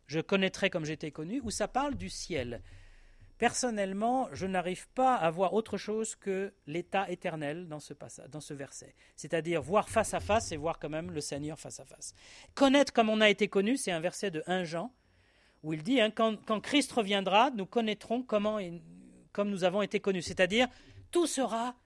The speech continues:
dévoilé, on comprendra tout, on saura pourquoi Dieu a fait ça et ça dans notre vie, on saura qui on est vraiment profondément, parce que là, on, c'est pas encore très clair toujours, euh, ce que nous avons dans le cœur. Mais là, tout sera clair,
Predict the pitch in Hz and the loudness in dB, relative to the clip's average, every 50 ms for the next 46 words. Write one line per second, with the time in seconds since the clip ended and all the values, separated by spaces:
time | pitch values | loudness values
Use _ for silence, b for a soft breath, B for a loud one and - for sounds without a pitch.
0 | _ _ _ 135 202 247 214 190 214 214 196 190 196 202 240 285 b b b b | _ _ _ -4 -2 -2 0 2 2 2 4 4 4 4 4 2 b b b b
1 | b b b b b b b b _ _ _ - 220 247 247 - 320 302 - - | b b b b b b b b _ _ _ 0 0 2 4 4 4 4 4 0
2 | 269 262 226 202 208 - _ - 302 339 392 370 - b b b b b b - | -2 -2 0 -2 -2 -2 _ 4 4 6 6 4 0 b b b b b b -2
3 | - - - - 285 254 285 302 - - 277 - - - 294 277 226 160 180 226 | 0 0 4 4 4 4 4 2 2 2 0 0 2 2 2 2 2 2 2 4
4 | 262 240 202 - 220 202 - - 240 233 226 208 185 - 226 214 190 190 185 180 | 4 4 4 2 0 -2 2 4 6 6 6 4 4 2 0 0 2 0 -2 -4
5 | 180 - - 190 185 190 233 277 294 226 208 190 - - 226 208 220 - - - | -6 -4 -4 -4 -2 -2 -2 -2 0 0 -2 -2 0 0 2 2 2 0 0 2
6 | 302 302 269 240 233 214 165 165 175 208 208 214 208 - - 196 185 - 196 175 | 2 4 4 4 2 0 0 0 0 0 2 0 -2 -2 -2 -2 -2 -2 -4 -4
7 | 170 185 247 262 190 160 - - 175 190 185 160 156 147 135 - - 147 - 175 | -2 -2 -2 -4 -4 -6 -6 -6 -4 -4 -2 -2 -4 -6 -8 -10 -10 -10 -8 -8
8 | 156 - 165 147 - _ - - 160 - - 190 185 - - 156 147 165 180 175 | -8 -8 -12 -14 -14 _ -14 -14 -12 -8 -8 -8 -8 -8 -8 -8 -6 -6 -6 -6
9 | B B B B B B B B B B 175 165 160 160 156 160 165 165 170 170 | B B B B B B B B B B -14 -12 -12 -10 -10 -12 -12 -12 -12 -12
10 | 170 175 170 151 147 - - 165 - - 170 165 165 151 160 156 151 170 180 165 | -12 -12 -12 -14 -14 -12 -10 -10 -6 -6 -4 -4 -2 0 0 0 0 0 0 0
11 | 151 147 147 143 - 170 165 165 185 214 214 b b b b b b b b b | 0 0 0 -2 0 2 4 4 4 2 0 b b b b b b b b b
12 | b b - - 151 165 165 160 185 202 196 - - 285 277 240 - - 185 165 | b b -12 -4 -2 -2 0 2 0 0 -2 -2 -4 -4 -4 -4 -4 -6 -6 -6
13 | 160 160 - - - 185 180 185 | -8 -10 -10 -8 -4 -2 -2 -2